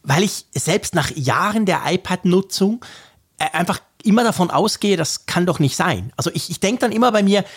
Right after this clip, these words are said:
„Ja, Frick, du bist wohl zu blöd, die heißt komischerweise anders, whatever, das ist das neue iPad, irgendwas“, das, <laughs> weil ich, äh, immer denk, „Das kann doch nicht sein, warum gibt's denn keine Wetter-App auf dem Ding?“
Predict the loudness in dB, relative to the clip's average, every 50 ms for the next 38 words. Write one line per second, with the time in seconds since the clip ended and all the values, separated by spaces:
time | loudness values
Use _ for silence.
0 | -20 -14 -8 -8 -6 -6 -4 -4 -6 -6 -4 -6 -6 -4 -2 -2 -2 -2 -2 -6
1 | -8 -4 0 2 2 2 2 0 -2 -4 -2 -2 -4 -4 -4 -2 -2 0 0 0
2 | 0 0 0 -2 -2 -2 -2 0 0 0 0 -2 -2 -2 -2 -2 -2 -2 -2 0
3 | 2 2 2 0 0 -6 -14 -14 -12 -12 -6 -4 -4 0 2 2 4 4 2 2
4 | 0 -2 -4 -4 -2 0 0 0 0 0 0 0 2 2 2 2 2 2 2 0
5 | -2 -4 -4 -2 -2 -2 -2 -4 -6 -14 -14 -6 -2 0 2 2 2 0 -4 -6
6 | -4 -2 0 2 2 2 4 2 0 -2 -4 -6 -6 -4 -4 -2 -2 -2 -4 -4
7 | -4 -4 -4 -4 -4 -4 -4 -4 -4 -4 -4 -4 -4 -4 -4 -4 -2 -4 -6 -4
8 | -6 -4 -2 -2 -2 -2 -4 -6 -4 -2 0 0 2 2 4 4 4 4 2